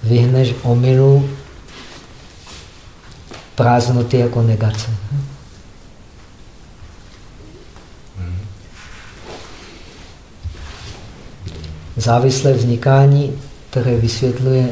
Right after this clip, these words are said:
Speaker 1: skutečný stav věcí, nic se nedá chytit, je právě na základě toho, že nad existenci a neexistenci. Hm?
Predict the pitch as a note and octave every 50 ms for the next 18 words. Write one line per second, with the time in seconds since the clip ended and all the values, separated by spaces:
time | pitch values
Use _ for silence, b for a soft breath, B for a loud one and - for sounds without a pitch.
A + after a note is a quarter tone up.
0 | - - - - - - A#2 A#2 B2+ B2 - - - A#2+ A2+ - - - B2+ A#2+
1 | A#2 A#2 A#2 B2+ C3 B2+ - - C3+ C3+ C3+ - B B B B B B B B
2 | B B - A#2+ B2 A#2+ - - - B2 A#2+ B2 A#2 A#2+ A#2 A2+ G#2+ - A#2 A#2
3 | A#2 - C#3+ C#3 C#3 - B B B B B B B - B2+ C3 C#3 C#3 C#3 C#3
4 | C3+ C3+ C3+ C3+ C3+ C#3 C#3 C#3 C3+ B2+ A#2+ B2+ B2+ A#2 A#2+ A#2+ A#2+ - - C#3
5 | C3 C3 C3 B2+ A#2+ - B2 A#2 A#2 B2+ C3+ C3+ C3 C3+ C3+ C3 B2+ C3+ C#3 C#3
6 | C3+ - D3 C3+ B2+ C3 C3 C3+ - - - C3+ B2+ A#2 - - B2+ B2 A#2+ A2+
7 | G#2+ G#2+ G#2+ G#2+ G2 G2 - - A2+ G#2+ G#2+ - - - - - - - - -
8 | - - - - - - - - - - - - - - - - - - - -
9 | - - - D#3